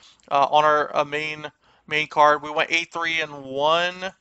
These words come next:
eight three and one in race nine. Eight, second off of a layoff. Fernando de la Cruz aboard. Um,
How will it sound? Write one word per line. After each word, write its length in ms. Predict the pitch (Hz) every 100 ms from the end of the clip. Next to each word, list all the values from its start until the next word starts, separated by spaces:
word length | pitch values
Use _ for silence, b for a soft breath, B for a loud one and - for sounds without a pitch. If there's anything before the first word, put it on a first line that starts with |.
| _ _ _ _ _ _ _
eight 200 | - 165
three 180 | 185 180
and 120 | 175
one 220 | 151 151
in 100 | 156
race 300 | 151 156 -
nine. 420 | 143 131 127 127 127 b b b
Eight, 280 | - 175 196 _
second 340 | - 196 196 202
off 200 | 190 202
of 100 | 185
a 40 |
layoff. 720 | 165 151 151 147 147 151 - _ _ _ _ _ - _ -
Fernando 320 | - 156 165
de 160 | 160 160
la 120 | 165
Cruz 280 | - 170 160
aboard. 580 | 156 143 135 135 135 - b b b
Um, 500 | - 139 131 127 127